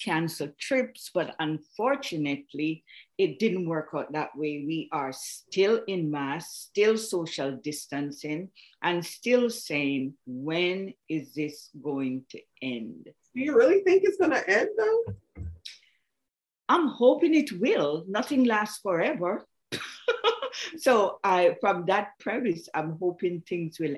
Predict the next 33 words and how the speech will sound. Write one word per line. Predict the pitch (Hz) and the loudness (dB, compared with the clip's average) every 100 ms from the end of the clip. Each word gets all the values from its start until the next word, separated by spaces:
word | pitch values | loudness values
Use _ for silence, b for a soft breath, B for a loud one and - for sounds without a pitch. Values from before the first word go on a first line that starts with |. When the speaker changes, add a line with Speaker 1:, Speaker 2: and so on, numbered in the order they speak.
| - | -6
Speaker 1:
end. | 196 196 131 - B B B B B | -6 -4 -8 -12 B B B B B
But, | 226 233 - 214 | 0 0 0 2
but | 254 240 | 4 6
let's, | 311 - - | 4 2 0
let's | 277 285 - | 0 0 2
look | 247 - | 2 2
back. | 143 170 147 - - | -2 -2 -2 -2 -4
Let's, | - - - | -4 -4 -2
let's | 202 202 | -4 -2
loo-, | 185 185 - | -6 -6 -4
look | 175 170 135 | -2 0 0
back. | 139 - - b b b b b | -4 -4 -10 b b b b b
You | - 196 | -4 0
know, | 185 175 | 2 2
January, | 147 190 185 196 220 190 160 147 143 135 - | 0 0 4 4 4 2 2 2 -2 -4 -4
in, | 185 175 | -2 -2
in | 170 180 170 | -2 -2 -2
January, | 139 185 196 202 156 147 | -2 0 0 0 0 -2
some | 151 190 | -4 -4
of | 180 | -2
the | 175 | -2
big | 139 220 220 | 0 -2 -2
things | 214 180 170 | -4 -2 -2
that | 165 | -6
happened | 160 156 160 156 | -6 -10 -6 -4
in | 147 | -4
January | - 143 165 190 151 147 | -4 -4 -4 -4 -4 -4
w-, | 143 156 - | -2 -4 -2
was | 165 160 | -2 -2
that | 147 - - | -4 -6 -6
takeover | 170 151 - 160 175 175 160 127 131 - b b b - | -6 -6 -6 -4 -4 -4 -6 -4 -6 -10 b b b -6
of | 156 151 - _ | -4 -4 -12 _
the | 160 151 | -4 -4